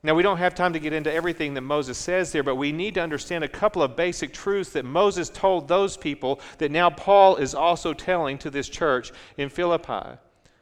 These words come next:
So, so first of all, Moses, he's just like Garrick. He knows he's about to die.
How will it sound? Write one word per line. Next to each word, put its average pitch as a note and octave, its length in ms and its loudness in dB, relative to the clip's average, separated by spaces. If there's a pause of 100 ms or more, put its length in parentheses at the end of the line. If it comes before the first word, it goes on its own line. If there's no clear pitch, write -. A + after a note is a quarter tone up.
(280)
So, D#3+ 220 4
so D#3+ 160 0
first A3 320 2
of C#3 100 2
all, C#3 100 8
Moses, D3 600 2
he's E3 300 -8
just E3+ 260 -4
like C#3+ 240 0
Garrick. C3+ 520 -4 (1200)
He B2 200 -10
knows D#3 680 -4 (300)
he's B2+ 200 -12
about B2+ 480 -6
to A#2+ 120 -12
die. G#2 360 -6